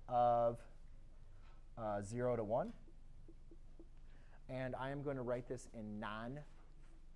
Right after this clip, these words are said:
perfect format for you. You could also say that, um, you can see from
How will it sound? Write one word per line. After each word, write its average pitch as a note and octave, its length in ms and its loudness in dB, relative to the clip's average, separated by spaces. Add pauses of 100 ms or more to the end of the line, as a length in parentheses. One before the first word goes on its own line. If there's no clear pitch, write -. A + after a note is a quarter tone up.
(180)
perfect C#3+ 340 2
format D3+ 420 4 (840)
for F3 160 8
you. F#3+ 160 6 (760)
You D#3 100 4
could D#3 120 4
also D#3+ 280 8
say D3+ 260 6
that, C#3+ 340 6
um, B2+ 440 4
you D#3 140 0
can D3 160 0
see E3+ 280 4
from D3+ 380 4